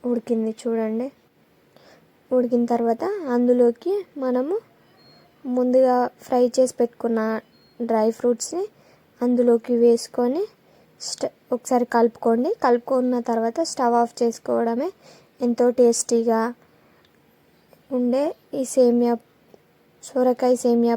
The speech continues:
పాయసాన్ని మీరు కూడా ఒకసారి ట్రై చేయండి. చాలా బాగుంటుంది. చుట్టాలు వచ్చినప్పుడు కూడా, లేదా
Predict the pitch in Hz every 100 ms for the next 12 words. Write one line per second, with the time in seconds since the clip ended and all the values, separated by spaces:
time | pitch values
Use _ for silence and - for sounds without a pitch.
0 | 233 233 233 233 240 330 330 247 240 233
1 | 247 240 - 240 226 226 226 226 - 233
2 | 240 349 _ - - _ _ - 269 233
3 | 240 233 233 226 226 240 277 320 262 -
4 | 247 247 - 247 226 247 240 240 233 -
5 | - _ - 240